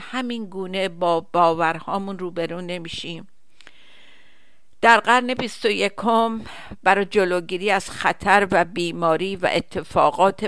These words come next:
بد برای اطرافیانمون به چوب می‌زنیم و باور داریم با این کار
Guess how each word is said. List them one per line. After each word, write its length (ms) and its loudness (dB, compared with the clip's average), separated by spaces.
بد 220 6
برای 240 6
اطرافیانمون 1300 2
به 140 6
چوب 480 -2
می‌زنیم 640 -10
و 120 6
باور 480 4
داریم 380 -2
با 160 -4
این 260 -8
کار 500 0